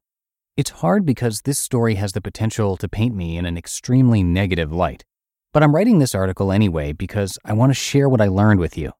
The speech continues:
How I Ruined My Honeymoon. My wife and I went on a cruise for our honeymoon. I naively thought that cruises were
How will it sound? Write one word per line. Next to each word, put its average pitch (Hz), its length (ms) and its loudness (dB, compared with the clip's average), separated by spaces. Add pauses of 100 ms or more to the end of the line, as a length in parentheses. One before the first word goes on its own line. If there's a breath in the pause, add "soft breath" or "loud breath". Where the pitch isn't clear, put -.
(720)
How 180 160 4
I 220 80 6
Ruined 113 400 4
My 104 120 2
Honeymoon. 78 480 -2 (880)
My 143 100 2
wife 208 200 2
and 120 100 4
I 101 100 2
went 104 180 0
on 92 100 0
a 87 40 -4
cruise 185 340 -4
for 85 160 -2
our 73 100 0
honeymoon. 76 480 -4 (400)
I 208 100 4
naively 127 500 2
thought 95 280 2
that 82 120 -4
cruises 92 420 -2
were 78 320 -2